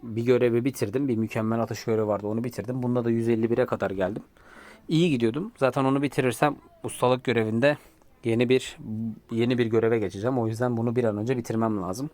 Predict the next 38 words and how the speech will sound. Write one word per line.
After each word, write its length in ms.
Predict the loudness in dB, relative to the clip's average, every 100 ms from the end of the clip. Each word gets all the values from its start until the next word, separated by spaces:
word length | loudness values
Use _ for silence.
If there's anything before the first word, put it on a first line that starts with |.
| _ -20 -20 -20 -20 -20 -20 -20 -20 _ _ -6
Ee, 280 | -4 0 4
bunu 140 | 4
yapacağım. 480 | 4 2 2 2 0
Üç 160 | -8 0
gün 120 | 0
sonra 260 | 2 2 2
bir 40 |
tane 240 | 0 2 4
daha 140 | 4
yaparım. 320 | 2 0 -4 -6 -20 -20 -10
Üç 180 | -8 -2
güne 180 | 0 2
ya 120 | 2
da 100 | 2
dört 180 | 0 0
güne 140 | 0
yenileniyor 460 | 0 -2 -2 -4 -4
sanırım. 420 | -4 -2 -2 -2 2
Onunla, 440 | 2 4 2 2
o 100 | 2
Pokemon'lara 640 | 0 0 2 2 2 2
da 140 | 2 0
mükemmel 460 | -4 -6 -4 -4 -4
atmaya 260 | -6 -8
çalışırım. 420 | -4 -6 -6 -8
Yani 200 | -8 -6
seksen 380 | -6 -6 -2 -2
tane 220 | 0 -2
gelse 400 | -2 -4 -2 -2 -2 -18 -20 -20 -20 -2
kırk 240 | 0 2
tanesine, 440 | 0 0 -2 -4 0
elli 140 | 0
tanesine 420 | 0 0 0 -2 -4
mükemmel 420 | -2 -4 -4 -4
atsanız, 460 | -6 -6 -8 -8
hatta 440 | -6 -6 -2 -2 -2
birkaçına 540 | -2 -4 -2 -4 -4
bir, 120 | -8